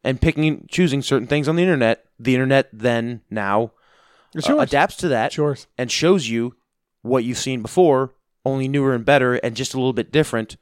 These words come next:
Speaker 1: to make you think you're looking at things that are different when actually you're looking at the same goddamn propaganda just tailored just for you off the first couple clicks.
Speaker 2: Yeah.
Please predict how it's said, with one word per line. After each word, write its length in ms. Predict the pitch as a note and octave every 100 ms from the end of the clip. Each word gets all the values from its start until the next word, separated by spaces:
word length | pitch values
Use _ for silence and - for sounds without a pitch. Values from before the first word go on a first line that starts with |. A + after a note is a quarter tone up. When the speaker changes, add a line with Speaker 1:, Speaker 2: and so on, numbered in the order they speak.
| _
Speaker 1:
to 80 | -
make 160 | C3 A#2
you 60 |
think 180 | - D3+
you're 100 | B2
looking 220 | F#3 E3+ C#3+
at 80 |
things 200 | D3+ D3+
that 100 | C3+
are 60 | C#3
different 320 | C#3+ F#3 D#3
when 140 | B2+ C3+
actually 320 | C3+ D3+ C#3+ C3+
you're 100 | C#3+
looking 180 | C#3 C3
at 60 |
the 60 | A2+
same 380 | - A#2+ A#2+ - _ _ _ _ -
goddamn 340 | A2 G#2+ G#2+
propaganda 580 | - A2+ A2 A2 G2+ F#2
just 400 | - G2+ - -
tailored 380 | - G#2+ F#2 E2+
just 260 | - G#2 -
for 120 | -
you 280 | G2+ F#2+ F2+ - F3 -
off 200 | F#2 -
the 80 | -
first 260 | G#2 F#2
couple 180 | G#2 G#2+
clicks. 480 | - - A1+ - - - _ _ _ _ - - _ _ _ _ _ _ _ _ _ _ _ _ -
Speaker 2:
Yeah. 360 | F#3 D3 C3+